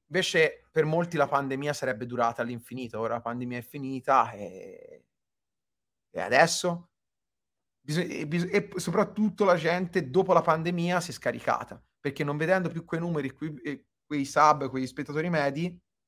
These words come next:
ha lavorato meno, ha lavorato peggio. Io il giorno dopo la pandemia ho lavorato come se la pandemia ci fosse ancora stata. Cioè, sempre a martellare, anche perché mi garba da fa schifo sto lavoro, eh, devo dire la verità, io sono molto dipendente, ne parlavo anche ieri,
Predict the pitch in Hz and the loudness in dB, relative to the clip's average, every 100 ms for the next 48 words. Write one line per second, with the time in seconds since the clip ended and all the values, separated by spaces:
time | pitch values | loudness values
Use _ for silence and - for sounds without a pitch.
0 | _ _ _ _ _ - 135 135 135 135 | _ _ _ _ _ -2 4 6 6 4
1 | 143 113 - _ _ 120 131 135 139 123 | 0 -2 -4 _ _ 0 4 4 2 4
2 | 143 110 - 110 _ _ _ _ - 180 | 2 2 -6 -16 _ _ _ _ -8 0
3 | 165 139 147 127 139 147 139 139 151 160 | 4 6 4 2 2 2 2 4 2 2
4 | 165 175 143 135 135 135 139 143 139 131 | 0 4 4 4 2 0 -4 -6 -4 -4
5 | 127 123 131 147 135 113 113 117 - 120 | -2 -2 -4 -6 -8 -10 -10 -10 -8 -10
6 | - 120 104 - _ _ _ - 131 - | -4 -4 -4 -8 _ _ _ -2 -2 -2
7 | - _ _ _ _ - 160 165 170 147 | -8 _ _ _ _ 0 2 4 4 4
8 | 139 - 131 139 147 117 - - 147 147 | 2 0 0 6 6 4 -4 -2 -2 -2
9 | 135 135 127 120 113 117 113 113 - 107 | -8 -6 -6 -4 -4 -4 -6 -12 -14 -16
10 | 110 - 113 104 110 110 117 117 117 123 | -16 -12 -8 -8 -6 -4 -4 -4 -4 -2
11 | 123 127 123 113 117 - 120 120 127 - | -2 -4 -4 -4 -6 -10 -10 -10 -10 -6
12 | 131 131 131 127 127 127 113 113 113 117 | -6 -6 -8 -6 -2 0 0 0 -8 -8
13 | 110 123 131 127 123 120 117 | -4 0 0 0 -4 -2 -2